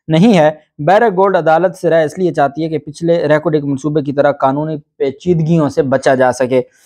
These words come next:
वकील मखदूम अली खान ने पाकिस्तान के, अ, कहा कि पाकिस्तान के डिफॉल्ट में जाने का खतरा बढ़ रहा है। रिकॉर्डिंग मुआहदे में पाकिस्तान,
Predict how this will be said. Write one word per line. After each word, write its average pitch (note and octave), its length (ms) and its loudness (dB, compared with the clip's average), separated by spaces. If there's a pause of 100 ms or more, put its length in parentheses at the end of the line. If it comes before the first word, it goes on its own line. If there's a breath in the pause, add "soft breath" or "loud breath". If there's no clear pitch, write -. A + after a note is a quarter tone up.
(220 soft breath)
वकील G#3 320 2
मखदूम G#3+ 360 2
अली F#3 260 0
खान E3+ 220 0
ने E3+ 120 0
पाकिस्तान D#3 440 0
के, E3 400 -2
अ, C#3 140 -6
कहा D#3 220 2
कि F3 140 -4
पाकिस्तान D3 440 -2
के D#3+ 100 -6
डिफॉल्ट C#3+ 420 -2
में D#3 140 -6
जाने C#3 240 -2
का - 80 -4
खतरा D3+ 320 -4
बढ़ C3 200 2
रहा C3+ 240 2
है। C#3+ 240 0 (380)
रिकॉर्डिंग F3 460 2
मुआहदे E3 340 2
में E3 160 -2
पाकिस्तान, D#3 520 -2